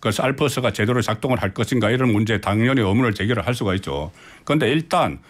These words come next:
아이에이이에이가 백칠십팔 개국 회원국을 갖고 있는 국제기구예요. 그래서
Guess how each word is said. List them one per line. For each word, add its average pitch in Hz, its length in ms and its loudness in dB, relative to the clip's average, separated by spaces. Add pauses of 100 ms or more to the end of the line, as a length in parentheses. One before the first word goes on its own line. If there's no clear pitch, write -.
(180)
아이에이이에이가 147 1160 2
백칠십팔 170 580 -2
개국 196 500 0
회원국을 151 380 2
갖고 127 260 -2
있는 123 280 2
국제기구예요. 101 840 0 (340)
그래서 123 560 0